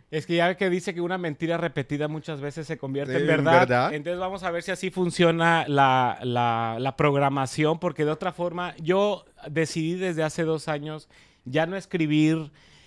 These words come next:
Speaker 1: eh, propósitos, ya no hacer listas, porque me daba cuenta que quedaban igual. Entonces, este
Speaker 2: Bueno, cua-, a ver, dime un propósito que tú te hayas propuesto, valga la redundancia,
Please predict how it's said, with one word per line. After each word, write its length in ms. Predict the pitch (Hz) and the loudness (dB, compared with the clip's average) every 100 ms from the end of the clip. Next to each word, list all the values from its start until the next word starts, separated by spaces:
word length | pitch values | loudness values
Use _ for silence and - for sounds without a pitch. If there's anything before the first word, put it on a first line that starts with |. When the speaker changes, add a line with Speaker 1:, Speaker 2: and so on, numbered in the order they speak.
| - 135 | -10 -2
Speaker 1:
eh, 500 | 143 139 135 131 127 120 120 | 2 4 4 2 2 0 -4
propósitos, 720 | 120 139 135 156 160 165 170 156 | -2 -2 0 0 0 -4 -4 -4
ya 120 | 160 | -4
no 80 | 175 | -4
hacer 260 | 170 180 | -6 -6
listas, 320 | 165 175 185 165 | -6 -8 -10 -12
porque 220 | 170 160 | -8 -6
me 100 | 165 | -2
daba 240 | 190 226 | 0 0
cuenta 260 | 214 196 208 | -2 -4 -4
que 120 | 190 | -2
quedaban 400 | 165 160 190 185 | -2 -2 -4 -10
igual. 300 | 170 180 185 _ _ _ | -12 -16 -20 _ _ _
Entonces, 500 | 139 139 165 160 180 | -12 -8 -6 -2 -2
este 460 | 156 139 147 135 123 | -2 -4 -4 -4 0
Speaker 2:
Bueno, 200 | 165 180 | 0 2
cua-, 200 | 185 185 | 0 -2
a 120 | - 190 | 2 2
ver, 160 | 190 | 2
dime 300 | 160 202 240 - | 0 0 0 -2
un 160 | 233 240 | -8 -4
propósito 760 | 262 262 262 240 262 285 262 - | -2 -2 -4 -6 -10 -10 -12 -4
que 140 | 190 | -4
tú 220 | - 175 | -4 -6
te 120 | 170 | -2
hayas 280 | 220 220 226 - _ _ _ | -2 -2 -6 -12 _ _ _
propuesto, 640 | 190 170 - 165 - 202 - | -2 -2 -2 -8 -6 -8 0
valga 240 | 139 143 | 0 2
la 120 | 165 170 | 0 -2
redundancia, 720 | 170 135 127 127 120 147 | -4 -2 -2 -4 -2 -4